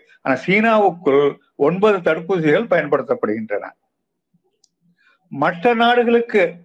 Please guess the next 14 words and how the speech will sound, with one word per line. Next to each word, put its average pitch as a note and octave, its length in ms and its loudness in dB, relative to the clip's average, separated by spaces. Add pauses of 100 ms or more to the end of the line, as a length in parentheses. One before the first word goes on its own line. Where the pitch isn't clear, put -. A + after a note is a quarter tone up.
(140)
உதவி G#3 360 2
செய்வதற்கான, F3 600 0
தடுப்பூசிகளை E3+ 800 0
தருவதற்கான E3 920 0 (280)
வாய்ப்புகள் D#3 720 0
இந்தியாவுக்கும் F3+ 760 0
இருக்கு, G#3 500 -2 (300)
சீனாவுக்கும் F3+ 520 0
இருக்கு. A#2+ 300 -6 (1800)
அப்படி E3 260 0
இந்தியா A3+ 420 2
வந்து G#3 520 2
மற்ற D3+ 380 0
தேசங்களுக்கு F3 920 0